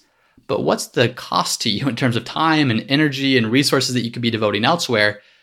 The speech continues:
to constantly be trying to find the best interest rate on a high yield savings account? What I recommend is if you can find something right now, and this is being recorded in, in October, November timeframe of twenty twenty,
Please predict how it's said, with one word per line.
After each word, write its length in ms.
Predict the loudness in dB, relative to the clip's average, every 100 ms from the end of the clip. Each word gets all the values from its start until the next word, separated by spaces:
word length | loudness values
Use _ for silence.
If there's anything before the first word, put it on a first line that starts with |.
| _ -6
to 80 | -2
constantly 520 | 2 2 0 -4 -4
be 40 |
trying 240 | -2 0 0
to 80 |
find 320 | 0 -2 -2 -2
the 40 |
best 360 | -2 -2 -2 -2
interest 400 | -2 0 -2 0
rate 140 | -2
on 120 | -2
a 40 | -4
high 140 | -4
yield 180 | -4 -4
savings 360 | -4 -4 -6 -10
account? 420 | -10 -10 -10 -18 _ _ _ _ -6
What 120 | -2
I 60 |
recommend 480 | 0 -2 0 0 0
is 80 | 0
if 100 | -2
you 80 | -4
can 160 | -4
find 320 | -2 0 0 -2
something 380 | -4 -2 -2
right 180 | 0 0
now, 240 | 0 0 -2
and 80 |
this 140 | -4 -4
is 80 | -2
being 260 | 0 0
recorded 640 | -2 -2 0 2 2 0
in, 200 | 0 -2
in 220 | -4 -4 -2
October, 420 | -4 0 0 2
November 360 | 0 0 -2 -2
timeframe 360 | 0 -2 -2 -6
of 80 |
twenty 300 | -4 -4 -2
twenty, 440 | -2 0 0 -2